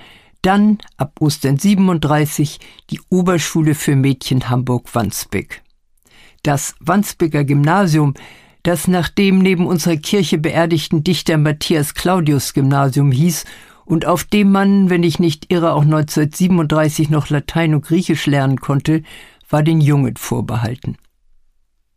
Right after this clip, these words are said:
Die Erinnerung an meine ersten Schuljahre ist vage.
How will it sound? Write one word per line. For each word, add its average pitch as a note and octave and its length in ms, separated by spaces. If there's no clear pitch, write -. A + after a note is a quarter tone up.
Die B3 100
Erinnerung B3+ 640
an G3 140
meine F#3+ 340
ersten F3+ 340
Schuljahre D3+ 600
ist C#3 380
vage. A2+ 480